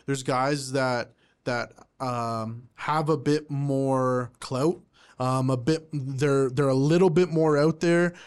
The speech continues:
than, than most people. Um, and rather than putting people on and, and respecting those that have been there since day one for them, or respecting those that have, um, worked alongside them, um,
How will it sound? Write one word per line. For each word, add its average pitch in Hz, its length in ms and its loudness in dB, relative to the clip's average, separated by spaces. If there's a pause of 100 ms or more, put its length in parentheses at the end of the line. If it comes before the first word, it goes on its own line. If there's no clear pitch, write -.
(160)
than, 131 480 0 (100)
than 135 300 2
most 147 260 2
people. 190 420 0 (360)
Um, 123 580 0
and 135 160 0
rather 165 260 4
than 160 200 2
putting 147 280 2
people 127 380 2
on 120 380 2
and, 110 220 -2 (300)
and 113 520 0 (200)
respecting 143 720 0
those 127 280 4
that 127 100 0
have 117 160 2
been 127 200 4
there 135 180 2
since 123 280 -4
day 127 180 2
one 120 300 2
for 120 280 2
them, 117 240 2
or 117 280 0 (280)
respecting 147 600 2
those 135 320 2
that 131 160 0
have, 120 500 -2 (440)
um, 117 360 0
worked 147 280 2
alongside 127 840 0
them, 160 340 -2 (360)
um, 120 580 -2